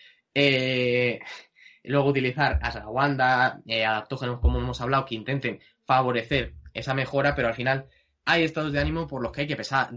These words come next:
pasar. No todo es bonito como algunos, tío, que los ves por Instagram o por YouTube y parece que todo lo hacen bien, que siempre están bien y que la vida es de color de rosa, tío. Yo hay días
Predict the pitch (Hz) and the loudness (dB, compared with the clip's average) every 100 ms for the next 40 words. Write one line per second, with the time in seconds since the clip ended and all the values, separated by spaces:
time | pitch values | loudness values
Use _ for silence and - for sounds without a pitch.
0 | 123 107 117 147 131 131 156 156 131 123 | -12 -6 -4 -2 -2 -2 0 0 2 0
1 | 113 - - - - - 123 107 - 123 | -2 -6 -18 -20 -14 -4 -4 -4 -6 -2
2 | 120 117 135 127 117 120 120 117 110 107 | 0 2 0 0 -2 0 -2 -2 0 0
3 | 117 143 127 - 131 - 117 113 113 135 | 2 2 2 2 0 0 -2 -4 0 -2
4 | 139 127 123 120 113 123 120 - _ _ | 0 -2 -2 -2 0 0 -2 -10 _ _
5 | _ _ _ _ _ 127 123 127 110 104 | _ _ _ _ _ -8 -2 -2 -2 -2
6 | 135 120 - _ _ _ - 131 123 120 | -2 -2 -8 _ _ _ -4 -2 0 0
7 | 117 - 117 139 139 127 120 135 135 117 | 0 0 0 2 0 0 0 0 2 2
8 | - 110 123 131 110 - - - 120 143 | 0 -4 0 0 0 -10 -16 -6 0 0
9 | 131 127 - 127 113 123 131 120 117 120 | 2 -2 0 -2 0 -2 0 -4 -8 -6
10 | 120 117 113 113 110 123 127 120 120 120 | -4 -2 -2 0 0 2 4 4 4 2
11 | 117 113 120 117 117 117 120 107 123 143 | 0 -4 -4 -4 -2 -2 -2 -2 -2 -2
12 | 110 143 113 131 139 156 165 | -2 0 2 4 4 4 4